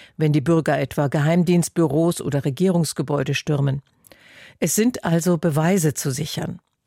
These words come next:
Zweitens müssen schnell Vermisstensuchstellen installiert werden, die Zugriff auf diejenigen Akten bekommen, die Informationen über Gefangene enthalten.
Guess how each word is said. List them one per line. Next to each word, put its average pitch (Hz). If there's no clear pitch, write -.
Zweitens 202
müssen 214
schnell 190
Vermisstensuchstellen 160
installiert 139
werden, 147
die 151
Zugriff 156
auf -
diejenigen 156
Akten -
bekommen, 175
die 185
Informationen 185
über 143
Gefangene 156
enthalten. 131